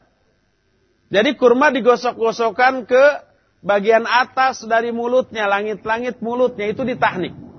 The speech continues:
Kata orang Syiah, "Tahniklah anak-anak kalian dengan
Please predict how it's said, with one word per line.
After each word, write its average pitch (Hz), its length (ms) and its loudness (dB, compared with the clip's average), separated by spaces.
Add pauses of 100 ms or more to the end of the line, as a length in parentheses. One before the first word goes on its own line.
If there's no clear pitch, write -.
(1080)
Kata 214 400 4
orang 202 160 0
Syiah, 185 800 -4 (480)
"Tahniklah 190 960 0
anak-anak 170 480 -4
kalian 175 480 -2
dengan 160 480 -2